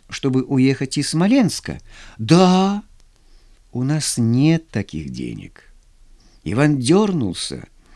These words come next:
но она положила руку на его плечо и удержала на месте. «Мы начинаем уже жить в долг, Иван,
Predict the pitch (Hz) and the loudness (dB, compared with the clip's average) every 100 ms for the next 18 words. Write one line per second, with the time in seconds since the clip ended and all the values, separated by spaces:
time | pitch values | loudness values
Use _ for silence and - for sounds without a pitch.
0 | _ _ - 117 135 151 170 160 156 147 | _ _ -6 -2 0 0 0 0 -2 0
1 | 156 143 139 160 151 143 139 139 139 131 | 0 0 -2 -4 -2 -2 0 -2 -2 -2
2 | 123 - 165 190 - - - - 156 160 | -2 -2 -2 -2 -10 -20 -20 0 4 4
3 | 117 123 104 120 113 104 82 53 - - | 4 2 0 -2 -2 -2 -4 -8 -12 -14
4 | - - _ - - _ _ _ _ 90 | -16 -16 _ -20 -20 _ _ _ _ 0
5 | 143 220 190 - 151 175 165 156 156 147 | 2 2 0 0 0 2 0 0 -2 -2
6 | 147 131 180 131 120 107 110 151 123 - | -2 -2 -4 -4 -6 -4 -2 -2 -4 -6
7 | 98 95 120 156 110 | -6 -4 -6 -6 -8